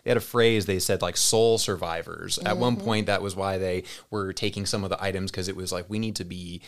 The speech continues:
Speaker 1: our soul needs to survive this too." And it's, again, yeah, like, what is the important thing here?
Speaker 2: Mm-hmm. Everyone has a moral high, high ground for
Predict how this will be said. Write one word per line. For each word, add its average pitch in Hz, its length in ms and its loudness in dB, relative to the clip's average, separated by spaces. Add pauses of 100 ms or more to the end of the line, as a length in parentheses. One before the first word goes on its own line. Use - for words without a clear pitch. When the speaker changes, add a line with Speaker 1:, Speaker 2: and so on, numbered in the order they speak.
(140)
Speaker 1:
our 95 100 -6
soul 147 320 4
needs 95 300 -2
to 101 60 -2
survive 90 520 -2
this 85 180 0
too." 95 300 0
And 95 100 -4
it's, 98 160 -4
again, 92 380 -6
yeah, 90 240 -2
like, 87 240 -10
what 120 180 4
is 104 240 2
the 90 160 -10
important 95 640 -10
thing 90 320 -10
here? - 540 -12
Speaker 2:
Mm-hmm. 170 240 -20 (300)
Everyone 277 280 0
has 269 200 2
a - 20 4
moral 220 320 4
high, 196 320 2 (340)
high 202 300 4
ground 175 460 -2
for 170 500 6